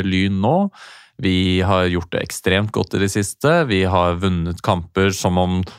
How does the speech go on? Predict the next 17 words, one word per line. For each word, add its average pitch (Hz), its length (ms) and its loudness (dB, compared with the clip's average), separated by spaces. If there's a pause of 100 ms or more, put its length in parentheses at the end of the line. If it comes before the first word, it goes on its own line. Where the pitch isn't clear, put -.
(120)
det 104 100 4
er 92 160 4
det 104 360 -2
eneste 92 340 0
vi 95 120 4 (220)
klarer 87 380 0
å 90 80 4
gjøre. 90 340 4 (460)
Eh, 92 640 0
hva 101 240 0
skjer 87 380 -2
med, 92 440 -2 (120)
med 95 380 0
innstillingen 92 880 -2
og, 90 920 0
og 104 120 -4
hodet 110 420 0